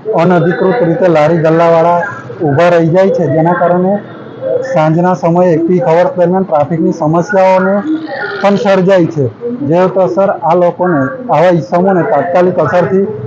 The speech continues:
જગ્યાઓ છોડવા માટે, અ, નોટિસો પાઠવવામાં આવેલી હતી, તેમજ રિક્ષા ફેરવી અને પણ દરરોજે જાણકારી આપવામાં આવેલી હતી. તેમ છતાંય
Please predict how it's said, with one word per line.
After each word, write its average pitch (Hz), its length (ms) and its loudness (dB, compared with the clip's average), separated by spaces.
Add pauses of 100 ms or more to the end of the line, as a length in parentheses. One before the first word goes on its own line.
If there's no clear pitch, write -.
(200)
જગ્યાઓ 160 460 2
છોડવા 170 420 2
માટે, 180 320 0
અ, 139 840 -2
નોટિસો 156 580 0
પાઠવવામાં 180 680 0
આવેલી 185 340 2
હતી, 208 260 0 (420)
તેમજ 175 400 2 (400)
રિક્ષા 160 400 0
ફેરવી 185 520 2
અને 170 360 0
પણ 208 340 0
દરરોજે 180 460 2
જાણકારી 175 540 2
આપવામાં 180 480 0
આવેલી 185 320 2
હતી. 180 280 0 (400)
તેમ 196 220 2
છતાંય 214 680 0